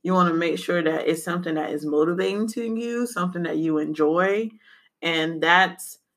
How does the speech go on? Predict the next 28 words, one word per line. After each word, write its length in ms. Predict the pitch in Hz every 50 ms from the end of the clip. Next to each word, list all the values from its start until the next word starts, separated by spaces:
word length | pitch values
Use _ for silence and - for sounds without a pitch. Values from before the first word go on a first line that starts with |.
| _ _
essentially 640 | 190 180 180 - 196 190 208 208 214 - 185 175 170
how 240 | 175 175 - 185 180
you 460 | 175 175 175 180 190 190 185 151 - - - -
even 280 | 208 196 190 180 170
begin 1000 | 170 165 160 160 160 - - 175 185 202 233 240 208 170 139 147 160 - - 180 185 - _ _ - _ _ _
with 180 | 190 190 175 180
setting 440 | 175 - 180 156 151 131 139 165 175
goals. 640 | - - - 135 - 117 165 185 180 - - _ _ _ _ _ _ _ _ _ _ _ _
So 300 | 185 - 196 180 180 175
again, 520 | 175 175 170 185 190 196 185 180 175 175
with 200 | 175 180 160 -
sports, 580 | - - - 208 233 214 165 123 - - - - - _ - - _ _ _
making 280 | 180 185 196 208 214
sure 240 | 208 214 202 190 196
that 180 | 190 165 - -
every 260 | 165 175 180 196 196
time 540 | 185 180 - 302 302 196 202 202 196 190 190
that 220 | 180 175 170 165 165
you 320 | 175 185 202 202 196 -
are 220 | - 170 170 170
having 720 | 175 175 180 190 190 185 185 180 175 170 170 170 165 170 175 - _ _ _ _ _ _ -
an 180 | 180 185 180
activity, 920 | 160 160 156 - - - - 185 175 175 180 185 226 247 269 302 320 311 - _ _ _ _ _ _ _ _ _ _ _ _ _ _ _ _ _ _ _ _ _ _ _
if 160 | 180 185 160
you're 640 | 160 180 190 185 180 175 175 170 165 160 160 - - - -
participating 540 | 190 185 - 185 196 - - 233 208 214
in 100 | 220 220
something, 500 | 220 220 220 240 240 247 240 247 277 277